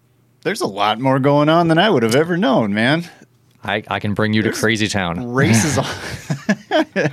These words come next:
Speaker 1: Have you been up to the Kettle Moraine one before?
Speaker 2: Yes.
Speaker 1: Is it beautiful up there? I've never really gotten to that, that
Speaker 2: Scott,
Speaker 1: area.
Speaker 2: you, you've gotta check out the Ice Age Trail.
Speaker 1: That's what I thought. That's what I
Speaker 2: Yeah.
Speaker 1: thought. I
Speaker 2: It
Speaker 1: just
Speaker 2: is
Speaker 1: haven't
Speaker 2: really
Speaker 1: gotten my way
Speaker 2: cool.
Speaker 1: up there yet.
Speaker 2: Now, your kids, I mean, it's, it's rocky, it's rooty,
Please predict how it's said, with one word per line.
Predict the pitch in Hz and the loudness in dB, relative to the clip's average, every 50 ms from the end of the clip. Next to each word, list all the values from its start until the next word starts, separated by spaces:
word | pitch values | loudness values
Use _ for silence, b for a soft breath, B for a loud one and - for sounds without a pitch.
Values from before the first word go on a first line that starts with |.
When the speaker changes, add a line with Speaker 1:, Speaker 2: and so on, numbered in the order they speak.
| - B B B B B B B B | -6 B B B B B B B B
Speaker 1:
Have | 123 123 | -2 0
you | 139 | 0
been | 127 117 101 117 | 2 2 2 0
up | 127 127 | 0 0
to | 110 135 | -2 0
the | 120 127 123 120 | 0 0 0 0
Kettle | - 147 131 131 127 | 0 0 0 0 2
Moraine | 127 120 117 117 120 131 143 143 143 | 2 2 2 2 2 2 2 2 0
one | 139 147 156 151 | 0 -2 -2 -4
before? | 151 143 - 151 151 160 170 | -6 -6 -6 -4 -4 -2 0
Speaker 2:
Yes. | 95 92 107 147 131 90 - | 0 0 2 0 0 -2 -2
Speaker 1:
Is | - - 123 | -2 -2 0
it | 147 156 139 | 0 0 0
beautiful | 120 113 120 123 - 143 | 0 0 0 0 0 -2
up | - 135 | -2 0
there? | 139 135 131 | 0 -2 0
I've | 135 | 0
never | 143 139 135 131 | 0 -2 -2 -2
really | 127 127 123 117 | -2 -2 -2 -2
gotten | 101 101 107 107 101 95 | 0 0 0 0 -2 -4
to | 87 | -6
that, | 82 87 87 85 - _ - - _ _ _ | -6 -8 -8 -10 -12 _ -20 -20 _ _ _
that | - - | -8 -6
Speaker 2:
Scott, | 90 87 98 92 90 92 95 | -4 -2 -2 -2 -2 -2 -2
Speaker 1:
area. | 90 107 120 123 117 | 0 0 0 0 0
Speaker 2:
you, | |
you've | 113 120 131 135 110 98 | 0 0 0 0 0 0
gotta | 120 110 110 110 98 | 0 0 0 -2 -2
check | - - - 104 95 - | -4 -2 -2 -2 -2 -2
out | 101 92 92 - | -2 -2 -2 -2
the | 92 92 | -2 0
Ice | 87 92 90 - - | 0 0 0 -2 -2
Age | 95 90 87 - | -4 -4 -6 -8
Trail. | - - - 92 85 82 | -8 -4 -2 -2 0 0
Speaker 1:
That's | - - - - | -2 -4 -6 -6
what | 95 87 | -6 -8
I | 85 82 | -8 -8
thought. | - - - - - - _ _ - | -10 -14 -16 -16 -16 -20 _ _ -8
That's | |
what | 87 101 | -4 -2
I | |
Speaker 2:
Yeah. | 92 90 90 90 87 87 85 85 | 0 0 0 0 0 -2 -2 -4
Speaker 1:
thought. | 82 - 76 - 76 - _ - | -6 -10 -14 -16 -16 -18 _ -10
I | 87 | -6
Speaker 2:
It | 85 113 113 | -2 0 0
Speaker 1:
just | 110 110 | 2 0
Speaker 2:
is | 101 | 0
Speaker 1:
haven't | 95 95 101 101 | 0 -2 0 0
Speaker 2:
really | 104 101 95 98 | 0 2 0 0
Speaker 1:
gotten | 92 95 92 | -2 -4 -6
my | 90 | -4
way | 90 87 90 | -2 -2 -2
Speaker 2:
cool. | 90 | -4
Speaker 1:
up | 87 - | -6 -8
there | - 82 80 85 | -12 -14 -12 -12
yet. | 87 85 85 - | -12 -12 -8 -4
Speaker 2:
Now, | 127 131 127 120 117 - B B | -2 -2 -2 -2 -6 -8 B B
your | 139 135 | -4 -2
kids, | - - 277 262 170 151 | 2 2 2 2 2 2
I | 151 | 0
mean, | 139 139 139 | 0 0 0
it's, | 139 135 - - - b b b | 0 -2 -2 -4 -8 b b b
it's | 135 127 127 - | -2 -2 -2 -2
rocky, | 151 165 170 170 156 - - 117 117 131 | 0 0 0 0 -2 -2 -2 -2 -2 0
it's | - 135 123 - - - | 0 -2 -2 -2 -4 -4
rooty, | 160 196 208 151 113 107 113 117 - | 0 2 2 4 4 2 0 -2 -4